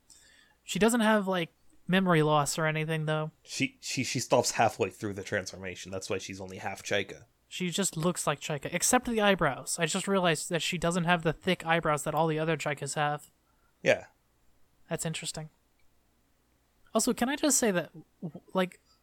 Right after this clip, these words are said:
Speaker 1: it seems like most of the Chaikas have the, like, the same aesthetic. At least the main ones that we see, like red, blue, white, um, half.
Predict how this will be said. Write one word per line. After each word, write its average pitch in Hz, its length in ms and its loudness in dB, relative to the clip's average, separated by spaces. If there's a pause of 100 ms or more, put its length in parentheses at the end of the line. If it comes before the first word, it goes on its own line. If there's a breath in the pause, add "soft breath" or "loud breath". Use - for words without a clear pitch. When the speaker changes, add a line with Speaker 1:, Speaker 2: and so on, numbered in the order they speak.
(280)
Speaker 1:
it 190 140 -6
seems 233 220 -2
like 233 180 4
most 170 340 2
of 226 60 0
the - 80 0
Chaikas 185 420 0
have 165 420 2
the, 180 100 -2
like, 165 200 0
the 160 100 0
same 160 640 2
aesthetic. - 720 0 (1120 loud breath)
At 180 80 4
least 180 280 0 (140)
the 165 140 -2
main 165 300 0
ones 170 200 0
that 147 120 -4
we 156 160 -2
see, 185 300 0
like 147 200 0
red, 160 440 4
blue, 160 320 2
white, 156 640 -2 (380)
um, 139 560 -4 (520)
half. 156 440 0